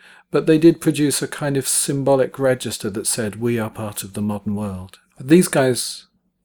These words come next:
across Europe saw themselves as being modernists, and so they believed that they were somehow producing, generating a very progressive culture. And I think questions of national difference just weren't important for them.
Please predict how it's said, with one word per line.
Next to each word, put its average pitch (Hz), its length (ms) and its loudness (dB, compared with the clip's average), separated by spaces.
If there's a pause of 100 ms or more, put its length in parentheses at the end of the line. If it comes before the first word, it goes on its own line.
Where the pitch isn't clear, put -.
(400)
across - 520 0
Europe 110 340 -2 (240)
saw - 240 -2
themselves 117 560 -4
as 113 120 -10
being 107 200 -6
modernists, 107 640 -8 (600)
and 123 100 -10
so - 140 -2
they 160 160 6
believed 147 440 2
that - 140 -8
they 143 120 0
were 131 120 -2
somehow 131 400 -4
producing, 120 640 -4
generating 117 560 -4
a 107 40 -8
very 113 220 -4
progressive 107 580 -6
culture. 101 540 -10 (600)
And 135 120 -6
I 143 60 -4
think 185 240 0
questions 151 500 -4
of 127 100 -10
national 131 440 -4
difference 117 480 -6
just - 260 -6
weren't 139 320 -6
important 110 560 -10
for - 140 -16
them. 92 340 -10